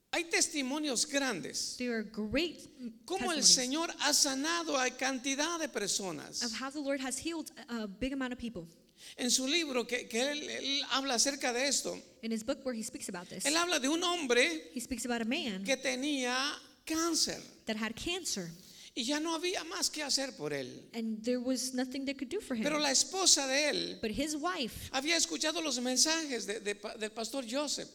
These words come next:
Speaker 2: had heard about the messages of Pastor Joseph.
Speaker 1: y empezó a hacer eso.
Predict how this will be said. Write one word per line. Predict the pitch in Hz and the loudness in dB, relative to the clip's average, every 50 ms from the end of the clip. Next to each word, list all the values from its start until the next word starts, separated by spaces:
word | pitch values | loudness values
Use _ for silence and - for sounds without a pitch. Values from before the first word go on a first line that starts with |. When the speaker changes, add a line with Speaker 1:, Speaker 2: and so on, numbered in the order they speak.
| - - | -10 -8
Speaker 2:
had | 240 220 | -6 -6
heard | 208 214 294 330 | -2 -2 0 0
about | 349 330 330 339 | 0 -2 -2 -4
the | 330 294 | -4 -4
messages | 262 269 - 277 220 254 233 247 | -4 -2 -2 -4 -4 -4 -4 -4
of | 233 233 | -4 -4
Pastor | - - 214 214 - 233 | -6 -6 -6 -6 -6 -6
Joseph. | 220 208 196 190 - - 175 - - - - _ _ - - - - | -6 -4 -4 -4 -4 -6 -8 -12 -16 -20 -20 _ _ -20 -20 -10 -2
Speaker 1:
y | 320 320 | 0 2
empezó | 330 302 269 311 311 262 - - 339 381 403 | 2 2 0 2 4 6 6 6 6 4 2
a | 381 339 | 2 4
hacer | 294 - - - 311 | 4 6 6 6 4
eso. | 311 320 320 - - - - - | 4 6 6 6 6 4 2 -4